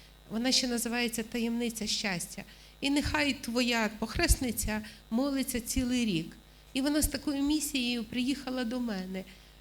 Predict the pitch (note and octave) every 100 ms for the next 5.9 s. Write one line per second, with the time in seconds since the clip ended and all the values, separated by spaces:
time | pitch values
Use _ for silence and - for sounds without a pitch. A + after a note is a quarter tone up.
0 | - F#3+ C4+ D4 C4+ C4 C4 C4 B3 D4
1 | D#4+ B3+ A#3+ - A#3 G#3+ A3 G#3+ A#3 A3
2 | B3 A#3 A3+ F#3 A3 - A3+ G3 F3 F3+
3 | - - - - - - G#3+ B3 B3+ B3
4 | A#3+ B3 A#3 A3 G#3+ B3 C#4+ C#4 A3 G#3
5 | - A#3 A3 - B3+ B3 C4 A#3+